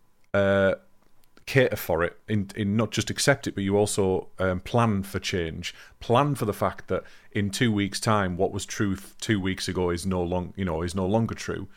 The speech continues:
We might have new peop-, new, new requirements coming from stakeholders. We might not. We might discover something during the process of looking into some code that somebody else has written, or we've forgotten how we wrote it in the first place, and we look at it and go,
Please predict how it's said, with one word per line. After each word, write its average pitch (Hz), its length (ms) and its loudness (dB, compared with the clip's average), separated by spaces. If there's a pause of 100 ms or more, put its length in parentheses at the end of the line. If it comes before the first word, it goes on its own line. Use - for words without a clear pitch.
(240)
We 110 80 2
might 113 220 2
have 98 220 0
new 98 220 2
peop-, 117 360 -2
new, 101 160 0
new 101 260 0
requirements 92 520 -2
coming 87 260 -4
from 87 240 -4
stakeholders. 95 680 -4
We 120 120 0
might 143 260 -4
not. 151 340 2 (200)
We 127 100 0
might 139 300 0
discover 185 580 2
something 98 560 -2
during 120 400 2
the 104 80 -2
process - 800 0 (340)
of 104 160 4
looking 113 440 4
into 127 380 2
some 98 280 0
code 104 420 2
that 95 140 -4
somebody 104 460 0
else 135 200 2
has 120 140 0
written, 143 260 2
or 104 200 4
we've 107 160 0
forgotten 104 640 0
how 104 140 2
we 101 200 2
wrote 104 260 4
it 98 80 2
in 92 80 0
the 92 80 2
first 127 320 2
place, 85 340 -2 (380)
and 117 240 2
we 117 140 2
look 147 200 2
at 104 80 4
it 104 100 2
and 104 80 -4
go, 104 220 2